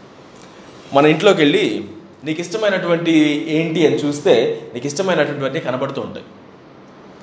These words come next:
అది నీకు ఇష్టమైనటువంటి కలర్స్ కావచ్చు, నీకు ఇష్టమైనటువంటి, ఆ, ఆ, వ్యక్తుల యొక్క ఫొటోస్ కావచ్చు, నీకు ఇష్టమైనటువంటి గేమ్స్ కావచ్చు,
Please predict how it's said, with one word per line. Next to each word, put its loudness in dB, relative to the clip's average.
అది -2
నీకు -4
ఇష్టమైనటువంటి 0
కలర్స్ -4
కావచ్చు, -2
నీకు -8
ఇష్టమైనటువంటి, -2
ఆ, 0
ఆ, 0
వ్యక్తుల 4
యొక్క 4
ఫొటోస్ -4
కావచ్చు, 0
నీకు -4
ఇష్టమైనటువంటి 0
గేమ్స్ 2
కావచ్చు, 4